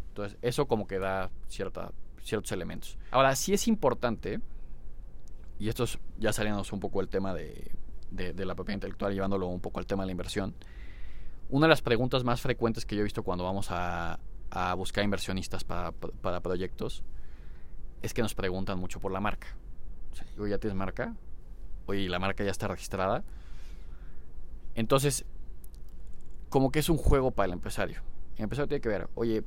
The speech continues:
voy a iniciar un, un proyecto que estamos en ceros, a lo mejor no conviene hacer la marca". Pero si es un requisito de tus inversionistas que tenga la marca, pues ni modo. Aunque la tengas que cambiar,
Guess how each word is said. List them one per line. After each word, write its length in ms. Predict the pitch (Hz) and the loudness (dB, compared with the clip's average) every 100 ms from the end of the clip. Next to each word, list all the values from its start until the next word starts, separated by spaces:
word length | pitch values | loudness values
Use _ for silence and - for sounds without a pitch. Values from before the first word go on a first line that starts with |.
| - | -2
voy 200 | - 143 | 2 4
a 20 | |
iniciar 320 | 151 131 139 131 | 4 2 2 0
un, 80 | |
un 160 | 127 - | 0 0
proyecto 420 | 110 104 101 - | 0 0 0 -2
que 100 | - | -2
estamos 300 | - 123 131 | -2 0 2
en 100 | 101 | 0
ceros, 340 | 101 101 113 - | 0 0 -2 -2
a 60 | |
lo 60 | 92 | -2
mejor 240 | 95 120 113 | -2 0 2
no 160 | 107 | 2
conviene 480 | 107 101 95 90 87 | 2 2 2 0 -2
hacer 220 | 90 92 | -2 -4
la 80 | 92 | -2
marca". 260 | - - - - - - - - - - - - | -2 -4 -6 -8 -8 -6 -4 -4 -4 -4 -4 2
Pero 160 | 107 | 2
si 140 | - 156 | 4 2
es 80 | |
un 100 | 202 | 4
requisito 480 | 165 123 117 127 131 | 2 0 -2 -2 4
de 80 | 113 | 4
tus 160 | - 107 | 4 -2
inversionistas 460 | 92 - 104 95 | -2 -2 -4 -4
que 80 | - | -4
tenga 200 | - 98 | -2 -2
la 120 | 90 | 0
marca, 260 | 92 90 - | -2 -2 -4
pues 160 | - | -4
ni 80 | 87 | -4
modo. 360 | 92 139 90 - | -2 -2 -2 -4
Aunque 240 | - - | -4 -2
la 80 | 90 | 0
tengas 240 | 123 127 - | 2 2 0
que 60 | |
cambiar, 420 | - 98 101 117 | -2 2 2 2